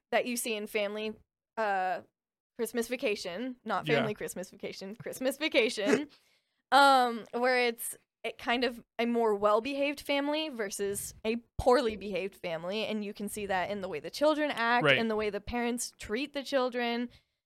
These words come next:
Speaker 1: just all those kinds of things. Um, the main character of the movie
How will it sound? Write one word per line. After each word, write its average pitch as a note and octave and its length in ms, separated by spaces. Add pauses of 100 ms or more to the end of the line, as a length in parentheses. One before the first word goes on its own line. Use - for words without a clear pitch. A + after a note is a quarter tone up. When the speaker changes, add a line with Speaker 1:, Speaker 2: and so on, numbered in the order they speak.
(120)
Speaker 1:
just C#4 180
all A#3+ 140
those A#3+ 200
kinds A3 240
of G#3+ 120
things. F#3+ 560 (600)
Um, A3+ 520 (160)
the G#3 220 (100)
main B3 580
character A3 680
of G3 180
the G3+ 80
movie F#3+ 600